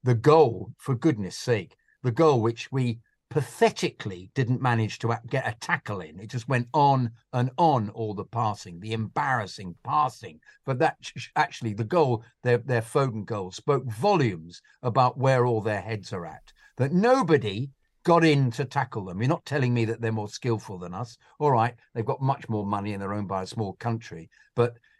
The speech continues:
every player who comes in, you know, has an ability which we're supposed to have, because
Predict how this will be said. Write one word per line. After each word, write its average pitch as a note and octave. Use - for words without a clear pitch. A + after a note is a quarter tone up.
every E3+
player C3+
who A#2
comes A#2+
in, G2
you C#3
know, B2
has B2+
an B2
ability A2+
which A#2
we're A3+
supposed F#3
to F#3
have, F#3+
because C3+